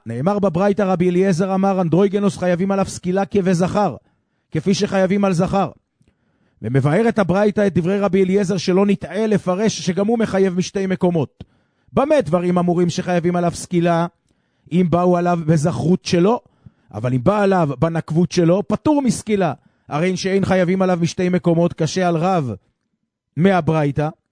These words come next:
ולמרות שרב תנא הוא פליג, רב הוא במעמד של תנא ויכול לחלוק על ברייתא, בכל זאת הגמרא מעדיפה לחפש אם יש איזה תנא שסובר כך,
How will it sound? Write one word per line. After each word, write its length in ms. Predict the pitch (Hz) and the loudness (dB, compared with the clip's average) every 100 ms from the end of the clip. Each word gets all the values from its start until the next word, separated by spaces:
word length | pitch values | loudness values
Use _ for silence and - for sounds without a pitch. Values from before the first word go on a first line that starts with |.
| _ _ _ _ _ _ _ - | _ _ _ _ _ _ _ -8
ולמרות 380 | 117 139 208 - | -2 2 2 2
שרב 640 | 202 165 135 147 196 160 | 0 0 -2 0 0 0
תנא 260 | - 196 190 | -2 0 2
הוא 140 | 170 | 2
פליג, 380 | 160 156 175 139 | 0 0 0 -2
רב 400 | 147 196 180 127 117 | -2 0 0 0 -2
הוא 120 | 160 | 0
במעמד 560 | 160 156 147 160 185 147 | 0 0 -2 -2 -4 -2
של 180 | 175 | -4
תנא 300 | 147 185 180 165 | 0 -2 0 -2
ויכול 320 | 160 180 180 | 0 0 0
לחלוק 340 | 120 170 - | 2 0 0
על 140 | 160 151 | -2 0
ברייתא, 500 | 143 151 147 156 170 - _ _ _ _ | -2 -2 0 -2 -2 -8 _ _ _ _
בכל 180 | 147 190 | -2 0
זאת 160 | 202 | 0
הגמרא 300 | 190 175 180 | 0 0 0
מעדיפה 420 | 196 190 180 196 196 | 0 0 0 0 -2
לחפש 500 | 185 196 226 220 185 | -2 -2 0 0 0
אם 100 | 190 | -2
יש 140 | 185 | -2
איזה 180 | 175 185 | -2 -2
תנא 260 | 214 214 | -2 -2
שסובר 460 | 147 160 185 185 208 | -4 -2 -2 -2 -2
כך, 380 | 185 185 127 | 0 -2 -2